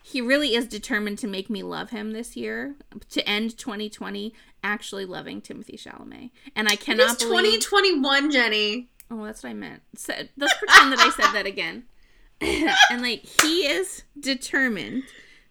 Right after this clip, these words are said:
Speaker 1: to make me love him in twenty twenty-one, Timothée Chalamet. God damn it. He was
Speaker 2: It
Speaker 1: so
Speaker 2: happens.
Speaker 1: good. He was so good in this. He was so <laughs> weird and, like,
Speaker 2: <laughs>
Speaker 1: so good, but, like, so weird. And I actually liked it a lot. He was,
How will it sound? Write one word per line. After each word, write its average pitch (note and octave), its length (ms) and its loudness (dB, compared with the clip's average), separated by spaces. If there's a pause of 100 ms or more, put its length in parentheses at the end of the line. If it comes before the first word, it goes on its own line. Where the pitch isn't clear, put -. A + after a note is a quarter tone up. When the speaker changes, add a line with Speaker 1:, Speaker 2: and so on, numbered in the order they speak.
(120)
Speaker 1:
to C4+ 80 -6
make A#3 200 -4
me A#3 120 -8
love G3+ 260 -10
him F#3+ 220 -14
in G3 120 -14
twenty - 260 -16
twenty-one, - 680 -16 (800)
Timothée G#3+ 380 -18
Chalamet. - 460 -18 (160)
God B3 240 -12
damn G#3+ 240 -20
it. - 180 -20 (1160)
He - 240 -14
was C#4 220 -8
Speaker 2:
It A3+ 60 -10
Speaker 1:
so C4 100 -6
Speaker 2:
happens. B3+ 680 -8
Speaker 1:
good. - 60 -20
He D4 80 -4
was C#4+ 160 -6
so C#4+ 160 -6
good D4 180 -6
in F4 140 -10
this. D4 200 -8
He D#4+ 80 -8
was D#4 160 -8
so F#4+ 520 -2
<laughs> E4 40 -16
weird A4+ 560 -4 (800)
and, E4 180 0
like, D#4 280 -2
Speaker 2:
<laughs> - 0 -
Speaker 1:
so - 500 -6
good, C4+ 360 -4
but, B3 120 -8
like, G#3+ 160 -8
so G3+ 260 -10
weird. F3+ 280 -6
And G3 220 -10
I - 520 -10
actually G2+ 400 -12
liked - 300 -16
it - 100 -20
a - 80 -18
lot. - 180 -18
He - 120 -14
was, G#3+ 160 -12